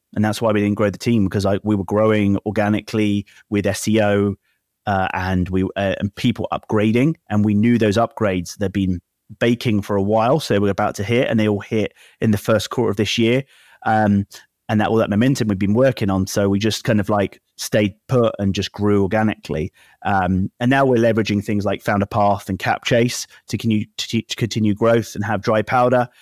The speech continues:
And we are talking to some investors now, but we're in a position of, like, strength where we're like, "Eh,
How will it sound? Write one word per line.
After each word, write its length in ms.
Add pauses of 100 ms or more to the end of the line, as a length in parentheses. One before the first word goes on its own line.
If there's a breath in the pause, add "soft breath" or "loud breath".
(340 soft breath)
And 640 (220)
we 260
are 160
talking 240
to 60
some 140
investors 440
now, 420
but 240 (200 loud breath)
we're 120
in 80
a 40
position 480
of, 120
like, 260
strength 420
where 80
we're 80
like, 120
"Eh, 160